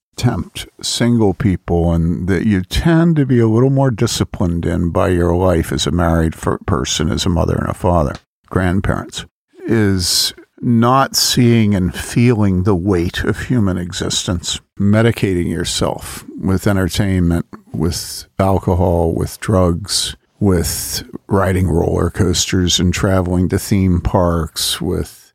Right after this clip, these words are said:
just a whole host of things that can, as I say, medicate you so that you're not aware that you have no gravitas, no weight, no reality, that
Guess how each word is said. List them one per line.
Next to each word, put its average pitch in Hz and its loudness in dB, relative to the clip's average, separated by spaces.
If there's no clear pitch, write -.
just 131 -2
a 110 2
whole 143 2
host 139 0
of 113 -2
things 87 -2
that 101 -2
can, 98 0
as 98 -2
I 107 2
say, 92 0
medicate 98 0
you 87 -2
so - 0
that 104 2
you're 110 4
not 110 4
aware 95 2
that 95 0
you 107 4
have 98 0
no 104 2
gravitas, 87 -2
no 104 2
weight, 82 -2
no 107 4
reality, 101 -2
that 104 2